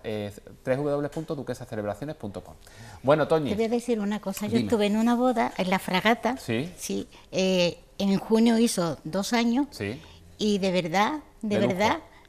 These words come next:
Speaker 2: de lujo, bien atendida. Mm, bueno, salió todo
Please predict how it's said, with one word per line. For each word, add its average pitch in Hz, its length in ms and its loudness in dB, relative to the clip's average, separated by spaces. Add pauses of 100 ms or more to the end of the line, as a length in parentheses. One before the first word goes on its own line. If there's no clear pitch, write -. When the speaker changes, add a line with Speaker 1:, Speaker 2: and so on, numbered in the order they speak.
(180)
Speaker 2:
de 185 200 0
lujo, 254 540 4
bien 220 220 4
atendida. 220 800 4
Mm, 220 420 2 (420)
bueno, 208 320 6
salió 233 300 6
todo 302 480 6